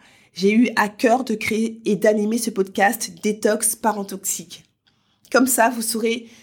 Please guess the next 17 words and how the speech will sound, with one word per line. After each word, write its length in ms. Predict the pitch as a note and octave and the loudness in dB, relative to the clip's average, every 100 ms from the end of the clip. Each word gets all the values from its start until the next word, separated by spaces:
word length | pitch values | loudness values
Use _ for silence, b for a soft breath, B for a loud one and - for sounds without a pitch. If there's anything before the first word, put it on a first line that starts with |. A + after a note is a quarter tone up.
| B | B
sans 260 | - - E4+ | 0 0 2
surprise 720 | - D#4+ - A#3+ C#4+ B3 F#3+ B B F3+ | 2 0 -2 2 4 2 -4 B B -4
dans 120 | F#3+ | -2
quelle 320 | F#3+ G3 F3 | 0 -2 0
belle 220 | A3+ D4 | 2 4
aventure 720 | A3+ A3+ G#3 - - G3+ A3 | 4 2 -4 -2 -2 -4 -6
nous 180 | G#3 F#3 | -6 -2
allons 320 | F3 F3+ - - | -2 -2 -8 -2
embarquer 800 | G3+ G3 F#3+ - - G#3+ A3+ _ _ _ | 0 2 -2 -6 -8 -6 -8 _ _ _
ensemble. 680 | F#3 F#3+ - F3+ D#3 - - _ _ _ _ _ _ _ _ _ _ _ _ _ _ _ _ b b b b b | -2 2 0 0 -6 -14 -20 _ _ _ _ _ _ _ _ _ _ _ _ _ _ _ _ b b b b b
Avant 260 | A#3+ C#4+ D4+ | 0 2 4
de 80 | D#4 | 4
répondre 460 | C#4 C4+ D4+ C#4 - | 2 2 2 2 0
à 120 | F#3+ | 2
la 100 | F#3+ | 2
fameuse 320 | - A3+ A#3+ | 0 -2 -2
question « 400 | - A3 - | -4 -8 -6